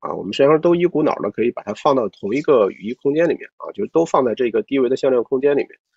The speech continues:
那么在这个向量空间里面，我们就非常容易的去算，啊，不同的力度的语言单元，它们互相之间的相似度。那么这样的话，实际上就可以非常方便的用这么一个统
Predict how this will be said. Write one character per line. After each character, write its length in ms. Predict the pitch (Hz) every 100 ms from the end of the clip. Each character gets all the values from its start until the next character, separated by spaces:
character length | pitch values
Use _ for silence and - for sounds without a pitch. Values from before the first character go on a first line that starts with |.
| _ _ _
那 80 | 196
么 80 | 214
在 100 | 220
这 120 | 220
个 60 | 202
向 120 | 202
量 140 | 202
空 140 | 190 190
间 120 | 190
里 80 | 151
面， 160 | 101
我 80 | 104
们 120 | 90 101
就 160 | 139
非 180 | - 214
常 160 | 135 110
容 280 | 98 90
易 60 | 95
的 100 | 101
去 180 | - 104
算， 320 | - 143 98 _ _ _ -
啊， 160 | 92 82 -
不 100 | 214
同 280 | 202 98 107
的 240 | 123 110 - _ - -
力 200 | 190 170
度 160 | 160
的 120 | 123
语 100 | 87
言 160 | 85 101
单 180 | 135 135
元， 160 | 98 107
它 80 | 127
们 140 | 131
互 120 | 135
相 160 | 127 135
之 140 | 139
间 140 | 117 107
的 80 | 98
相 160 | 98
似 80 | 101
度。 120 | - - _ _ _ -
那 80 | 185
么 60 |
这 100 | 196
样 140 | 202 160
的 80 |
话， 160 | 147 131
实 80 | -
际 60 |
上 100 | 120
就 120 | 123 123
可 200 | - 147
以 60 |
非 200 | 127 190
常 160 | 202 120
方 260 | - 143 151
便 180 | 139 92
的 100 | 92
用 220 | 156 135
这 120 | 147
么 100 | 135
一 80 | 117
个 100 | -
统 360 | - - 85